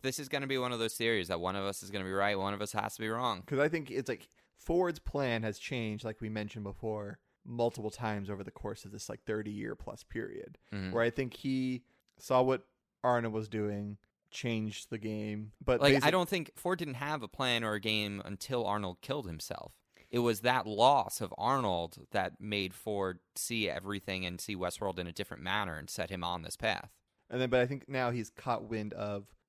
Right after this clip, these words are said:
Speaker 2: or basically he figured out what they were doing, what Delos was doing with James Delos, realizing they were trying to cheat immortality, because he basically tells Bernard in season one all about the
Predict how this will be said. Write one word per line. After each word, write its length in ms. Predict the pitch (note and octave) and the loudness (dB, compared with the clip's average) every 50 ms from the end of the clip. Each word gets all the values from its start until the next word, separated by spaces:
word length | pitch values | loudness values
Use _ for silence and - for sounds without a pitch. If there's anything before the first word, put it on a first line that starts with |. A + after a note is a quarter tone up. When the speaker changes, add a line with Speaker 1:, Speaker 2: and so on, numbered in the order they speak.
| _ _ - | _ _ -4
Speaker 2:
or 100 | B2+ B2 | 0 2
basically 280 | A2+ D#3 C3 - C#3+ B2 | 4 2 2 2 0 -2
he 20 | |
figured 220 | - C3 B2 A#2 | 0 2 2 4
out 120 | A#2 G#2+ G#2 | 4 2 2
what 280 | G2+ A2+ A2+ G#2+ - | 2 2 0 0 0
they 100 | - A2+ | -2 -2
were 120 | G#2 G#2 G#2 | -2 -2 -4
doing, 280 | F#2+ G#2 G#2 G#2 G2+ | -4 -4 -4 -4 -4
what 140 | G#2 G#2 G2+ | -4 -4 0
Delos 280 | - A2 G#2+ G#2 G#2+ - | 0 2 2 0 -2 -6
was 140 | G#2+ G2 - | -10 -12 -8
doing 460 | - A2 G2+ F2+ F2 F2+ - G2 A#2 - _ _ _ - | -8 -6 -6 -6 -6 -8 -10 -12 -14 -16 _ _ _ -12
with 280 | - A2+ G#2+ G#2+ - - - _ _ _ _ - | -10 -10 -10 -10 -12 -18 -20 _ _ _ _ -10
James 300 | - A2 G#2+ G#2+ G#2+ - | -8 -6 -6 -6 -8 -8
Delos, 560 | - - - - - - C3+ - - - - _ _ _ _ _ _ - | -10 -10 -10 -10 -12 -12 -12 -14 -14 -18 -20 _ _ _ _ _ _ -6
realizing 500 | A#2 B2 B2 B2 B2 A#2+ A#2 G#2+ G#2+ A2 | 0 2 6 6 8 8 6 6 2 2
they 60 | A2 A2 | 2 2
were 40 | G#2+ | 2
trying 180 | - A#2+ G#2+ | 0 -2 -4
to 160 | G#2 G#2 G#2 - - _ _ _ _ _ _ - | -4 -4 -6 -8 -12 _ _ _ _ _ _ -12
cheat 200 | - - A#2+ A2 | -8 -6 -4 -4
immortality, 480 | G#2+ G#2+ G2+ - C3 B2 A#2+ A2+ G#2 G#2 | -4 -4 -4 -2 2 2 2 2 2 -2
because 300 | A2 G2+ - A#2 G#2+ - | -4 -4 -4 -4 -4 -4
he 120 | - D3+ | -4 -2
basically 420 | F3 F3+ F3+ - D#3+ C#3+ D#3 C#3 | -2 -2 -2 -2 -4 -6 -6 -6
tells 380 | A#2+ - - C#3+ C#3+ C3+ C3 A#2+ | -6 -4 -2 0 0 0 -2 -4
Bernard 380 | - C3 B2+ C3 B2+ A#2+ A#2 A#2 | -6 -4 -2 0 0 0 0 0
in 240 | - - - A#2 A2 | -4 -4 -6 -10 -8
season 320 | - - A#2 G#2+ G#2+ A2 | -8 -8 -6 -6 -4 -2
one 220 | B2+ C3+ A#2+ A2 A2 | -2 -2 0 0 0
all 180 | G#2+ A2 G#2+ | 2 2 2
about 260 | G#2+ G#2 G#2 G2+ - | 0 0 -2 -4 -4
the 300 | - G#2+ G#2 G2+ G#2 G2+ | -6 -8 -6 -6 -8 -10